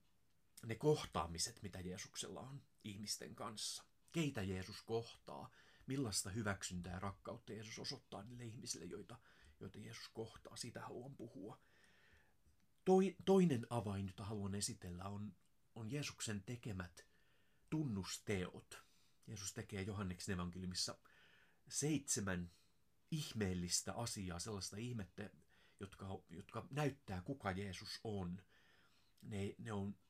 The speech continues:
ne on merkkejä, ne ei ole vaan, vaan niin kuin ihmeellisiä asioita, vaan, vaan Jeesus niillä ilmaisee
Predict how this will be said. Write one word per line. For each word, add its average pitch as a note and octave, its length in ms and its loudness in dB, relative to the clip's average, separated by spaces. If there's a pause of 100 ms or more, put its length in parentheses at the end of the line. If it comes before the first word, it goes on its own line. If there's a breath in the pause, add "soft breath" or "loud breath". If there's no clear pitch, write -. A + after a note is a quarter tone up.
ne A#2 100 -2
on A2 120 2
merkkejä, - 720 -2
ne G#2+ 100 -8
ei G2 200 -4
ole F2+ 160 -2
vaan, G2+ 300 -2 (180)
vaan G#2 220 0
niin F2+ 100 -2
kuin F#2 160 -4
ihmeellisiä F#2 600 -2
asioita, G2+ 520 -4
vaan, A2+ 280 -8
vaan G#2+ 160 -4
Jeesus F#2+ 260 -4
niillä G2 260 2
ilmaisee G#2 720 0